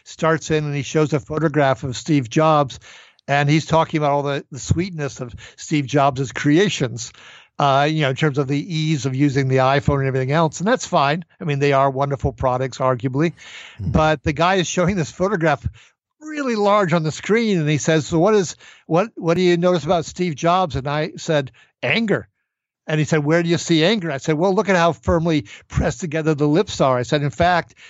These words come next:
Speaker 1: there's a bulge beno-, beneath the lower lip, right in the middle beneath the lower lip." I said, "That's a real, really reliable sign of anger. So are when the eye-, eyes narrow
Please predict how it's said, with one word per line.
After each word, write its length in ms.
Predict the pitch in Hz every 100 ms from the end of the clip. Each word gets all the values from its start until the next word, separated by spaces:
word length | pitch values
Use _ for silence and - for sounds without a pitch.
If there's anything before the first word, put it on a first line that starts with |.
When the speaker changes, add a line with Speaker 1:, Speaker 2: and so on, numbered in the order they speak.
| -
Speaker 1:
there's 200 | 165 147
a 60 | 156
bulge 520 | 123 139 170 175 -
beno-, 320 | - 147 143 -
beneath 420 | 135 131 147 127
the 120 | 165 139
lower 320 | 147 151 147
lip, 360 | 147 196 - - - -
right 140 | 143
in 80 | 147
the 80 | 139
middle 220 | 147 156
beneath 320 | 143 131 139
the 100 | 143
lower 260 | 135 135 143
lip." 200 | 170 170
I 60 |
said, 180 | 127 131
"That's 220 | 170 175
a 160 | 151 135 - - -
real, 640 | 139 160 180 170 151 143 -
really 440 | 139 165 165 147 135
reliable 580 | 139 135 135 151 139
sign 300 | 139 139 139 135
of 100 | 135
anger. 420 | 180 190 131 110 - - -
So 340 | - 170 185
are 160 | 170 156
when 160 | 156
the 180 | 151 147
eye-, 300 | - 143 180 156 - _ -
eyes 400 | 135 160 165 127
narrow 520 | 143 143 143 139 139